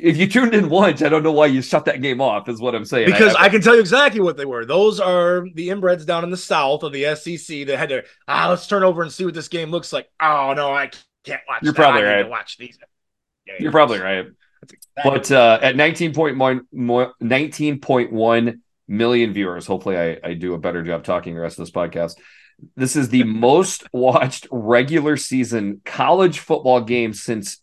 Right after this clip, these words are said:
Speaker 1: two thousand eleven. Again, if I'm, if I'm using rudimentary math, that's twelve years.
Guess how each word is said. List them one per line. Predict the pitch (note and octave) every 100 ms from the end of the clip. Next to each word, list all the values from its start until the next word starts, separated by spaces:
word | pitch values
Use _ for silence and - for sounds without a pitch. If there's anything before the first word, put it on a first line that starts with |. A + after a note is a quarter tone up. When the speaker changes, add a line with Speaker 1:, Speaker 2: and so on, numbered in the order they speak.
| _
Speaker 1:
two | - - E3+ G3 - _
thousand | C#3 C3 B2 E3 B2 - B2
eleven. | A#2+ A2+ C3+ A2 F#2+ E2+ - - - -
Again, | - A#2+ C#3 A2+ G2 G2
if | A2
I'm, | A#2 G#2 G2
if | A2+
I'm | A#2 G#2+
using | A2+ B2+ B2+
rudimentary | A2+ A#2+ A2 A2+ A#2+ G2+
math, | G2+ G2+ G2
that's | G2
twelve | - A#2 G#2 F#2+
years. | G2 F2+ F2